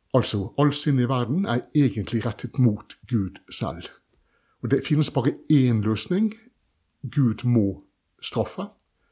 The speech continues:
for å opprette balansen igjen. Slik skriver Anselm av Canterbury i tusen og niognitti i et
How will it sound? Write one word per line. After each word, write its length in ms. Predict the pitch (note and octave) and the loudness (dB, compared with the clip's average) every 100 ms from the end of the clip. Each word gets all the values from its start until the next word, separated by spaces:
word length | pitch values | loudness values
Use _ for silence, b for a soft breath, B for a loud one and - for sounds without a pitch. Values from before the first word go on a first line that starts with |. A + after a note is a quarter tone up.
| _ | _
for 180 | - A#2+ | -6 0
å 120 | C3+ | 0
opprette 440 | A#2+ - A2 - A2+ | 0 -4 -6 -4 -4
balansen 680 | G2+ G#2+ G#2 F#2 - F2+ | -2 -2 -2 -2 -4 -4
igjen. 260 | D#2+ D#2+ A#2+ - _ _ _ _ _ b b b b b b b b _ _ _ - _ | -8 -10 -14 -18 _ _ _ _ _ b b b b b b b b _ _ _ -20 _
Slik 400 | - - F3+ - | -6 2 2 2
skriver 500 | - D#3+ B2+ B2 - D3 | 2 4 4 2 2 4
Anselm 440 | C3+ - A#2+ A2 | 4 4 2 2
av 80 | A2 | 2
Canterbury 640 | C#3+ A#2+ A#2+ G2 G2+ F3 G3 | 2 0 0 0 2 2 -2
i 340 | - A2+ G#2+ - _ | -4 -2 -2 -4 _
tusen 440 | - C#3+ B2+ - B2+ | -6 -4 -2 -2 0
og 80 | B2+ | 0
niognitti 680 | A#2+ A#2 A#2+ - C3+ G3 - _ _ _ _ - | 0 2 0 0 0 0 -2 _ _ _ _ -2
i 140 | B2+ A#2+ - - | 2 2 0 -8
et 180 | - | -10